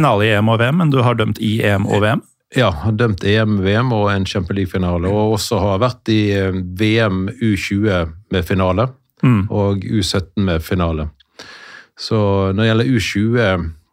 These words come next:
Speaker 2: V M i to tusen og fem, så fikk jeg dømme i finalen Argentina mot Nigeria,
Speaker 1: Mm.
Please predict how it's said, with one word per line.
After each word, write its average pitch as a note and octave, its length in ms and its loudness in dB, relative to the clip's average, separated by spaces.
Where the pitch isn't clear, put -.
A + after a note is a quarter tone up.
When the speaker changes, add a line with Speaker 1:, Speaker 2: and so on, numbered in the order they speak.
Speaker 2:
V F#2+ 420 0
M G2+ 240 0
i G2 160 -4
to A#2 160 0
tusen A2 220 -2
og G2 80 -2
fem, B2 180 0
så A2+ 120 -2
fikk G2 180 -2
jeg G#2 80 0
dømme G2+ 180 2
i - 20 0
finalen G2+ 500 0
Argentina F#2 1000 -2
mot F#2+ 280 -4
Nigeria, G2 500 2
Speaker 1:
Mm. G#2 240 2